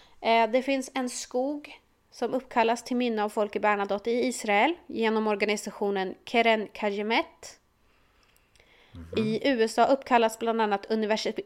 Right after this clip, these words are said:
Speaker 1: universitetsbiblioteket på Gustavus Adolphus College efter honom. Och
Speaker 2: Aha.
Speaker 1: i Rio de Janeiro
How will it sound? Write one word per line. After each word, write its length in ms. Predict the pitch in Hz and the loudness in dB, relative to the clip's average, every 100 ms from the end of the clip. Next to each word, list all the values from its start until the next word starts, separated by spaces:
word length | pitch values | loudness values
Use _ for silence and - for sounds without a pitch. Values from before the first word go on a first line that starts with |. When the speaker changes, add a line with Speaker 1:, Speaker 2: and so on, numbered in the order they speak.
| - | -2
Speaker 1:
universitetsbiblioteket 1300 | 254 254 262 254 294 269 - 202 202 - 208 202 - | 0 2 0 -2 -2 -2 0 -4 -2 -4 -4 -4 -8
på 120 | - 208 | -8 -2
Gustavus 680 | 240 - 233 233 247 254 - | -2 -2 2 4 4 -2 -4
Adolphus 520 | 226 240 214 208 - | 0 0 -2 -6 -12
College 460 | - - 196 247 - | -14 -10 -6 -6 -6
efter 240 | 247 - 240 | -8 -6 -4
honom. 460 | 254 226 233 262 _ _ - - _ - | -2 -2 -4 -6 _ _ -20 -20 _ -2
Och 160 | - 247 | 0 0
Speaker 2:
Aha. 100 | - - | -2 2
Speaker 1:
i 180 | 254 247 | 4 4
Rio 260 | 277 277 | 4 2
de 120 | 262 262 | 2 2
Janeiro 640 | 247 240 220 202 226 262 | 2 4 2 2 0 -2